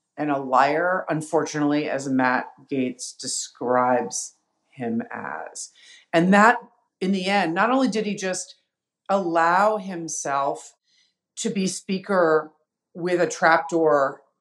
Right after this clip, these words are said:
that he could fall through every single day with the motion, with one person bringing a motion to vacate his job to the floor, which came from pure ambition. But along the way,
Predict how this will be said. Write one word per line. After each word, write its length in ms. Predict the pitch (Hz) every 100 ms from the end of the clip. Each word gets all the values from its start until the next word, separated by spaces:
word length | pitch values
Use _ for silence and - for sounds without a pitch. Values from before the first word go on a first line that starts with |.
| _ _ _ _
that 320 | 147 165 160 160
he 80 |
could 160 | 175 202
fall 240 | - 156
through 320 | 151 165 156 156
every 320 | 143 147 156
single 420 | 147 - 147 147 139
day 500 | 131 139 156 185 214
with 260 | 156 147 147
the 60 |
motion, 360 | 143 139 139 156
with 160 | 143
one 280 | 143 139 135
person 480 | 135 135 - 127 147 _ _ _ _ _
bringing 280 | 160 151 143
a 20 |
motion 400 | 131 135 143 -
to 80 | 131
vacate 640 | 131 131 135 135 123 - _ _ _
his 280 | 143 147 -
job 520 | - 135 135 127 123 _ _ -
to 100 | 143
the 100 | 120
floor, 640 | - 139 135 123 110 - - _ _ _
which 260 | 170 185
came 180 | - 220
from 220 | 165 180
pure 320 | 165 - 160 139
ambition. 800 | 135 127 139 143 135 98 85 - _ _ _ _
But 100 | -
along 440 | 175 175 202 202 190
the 100 | 175
way, 680 | 160 156 147 131 131 107